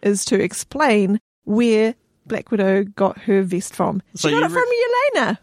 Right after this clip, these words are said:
Speaker 2: Yeah, she did.
Speaker 1: <laughs>
Speaker 2: So you reckon ScarJo took massive exception to the fact she kept getting asked about this vest?
Speaker 1: Yeah.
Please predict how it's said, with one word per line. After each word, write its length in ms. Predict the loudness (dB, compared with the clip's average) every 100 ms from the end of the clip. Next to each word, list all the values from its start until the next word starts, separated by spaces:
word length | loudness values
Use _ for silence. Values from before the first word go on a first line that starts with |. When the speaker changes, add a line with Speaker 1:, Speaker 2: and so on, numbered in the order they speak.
| -8
Speaker 2:
Yeah, 200 | -2 -2
she 160 | -2
did. 440 | 0 0 -2 -2 -4
Speaker 1:
<laughs> 60 | -2 -6 -6 -12
Speaker 2:
So 160 | -6 -2
you 280 | 0 0 0
reckon 420 | -2 0 -2 0
ScarJo 520 | -2 -2 -2 0 0
took 320 | -2 -4 -8
massive 540 | -8 -6 -2 -2 0 -2
exception 420 | -2 -2 -4 -4
to 80 | -4
the 80 | -2
fact 240 | -2 -4
she 160 | -4 -4
kept 80 | -2
getting 180 | -2 0
asked 220 | 0 0
about 180 | -2 -2
this 120 | -2
vest? 320 | -4 -6 -2
Speaker 1:
Yeah. 240 | 0 2